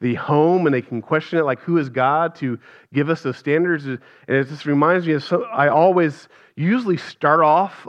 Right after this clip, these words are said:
a ceremony with a line similar to that the home is one of the only two institutions that God has given us, the other being the church.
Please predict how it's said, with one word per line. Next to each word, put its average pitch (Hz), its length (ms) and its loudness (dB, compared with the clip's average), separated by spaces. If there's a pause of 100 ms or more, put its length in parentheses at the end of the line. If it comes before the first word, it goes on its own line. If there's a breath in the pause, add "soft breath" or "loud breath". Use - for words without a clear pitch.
a 135 100 -2
ceremony 170 640 0
with 156 160 0
a 135 80 -2
line 143 400 0
similar 170 600 0
to 160 520 0 (340 loud breath)
that 135 140 0
the 131 80 0
home 170 320 2
is 139 140 -2
one 156 180 2
of 147 80 0
the 143 160 0
only 147 420 0
two 165 320 -2
institutions 156 640 -2
that 127 100 -2
God 139 540 0 (280 soft breath)
has 117 180 -4
given 139 260 0
us, 185 300 -6
the 120 100 -4
other 131 160 0
being 135 280 -4
the 110 80 -10
church. - 600 -10